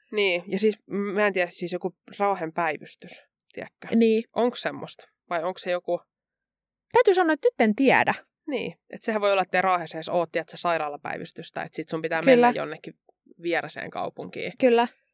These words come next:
Speaker 1: Jonka takia sit sä oot silleen, että no, mä voin ambulanssia soittaa, että mä menen mieluummin poliisilaitokselle, kun
Speaker 2: Niinpä.
Speaker 1: en mä tästä kuitenkaan selviä muuten.
Speaker 2: Niin.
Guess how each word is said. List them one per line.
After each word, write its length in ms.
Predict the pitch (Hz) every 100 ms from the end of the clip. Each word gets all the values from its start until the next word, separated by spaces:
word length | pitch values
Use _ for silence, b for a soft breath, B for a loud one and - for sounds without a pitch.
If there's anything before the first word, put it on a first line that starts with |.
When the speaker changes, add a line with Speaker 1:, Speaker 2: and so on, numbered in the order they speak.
| _ _ _ -
Speaker 1:
Jonka 200 | 170 160
takia 280 | 151 151
sit 160 | 151 151
sä 120 | 165
oot 120 | 147
silleen, 240 | - 147 147
että 120 | 156
no, 40 | 156
mä 100 | 156
voin 100 | 156
ambulanssia 500 | 165 156 151 - 143
soittaa, 380 | 147 151 147
että 80 | 143
mä 80 | 151
menen 160 | 151 147
mieluummin 280 | 147 139
poliisilaitokselle, 680 | - - 170 - - - -
kun 40 | 220
Speaker 2:
Niinpä. 180 | 214 175
Speaker 1:
en 80 |
mä 80 | 160
tästä 180 | 156 -
kuitenkaan 380 | 160 147 - 151
selviä 340 | - 135 -
muuten. 280 | - - - -
Speaker 2:
Niin. 220 | 110 185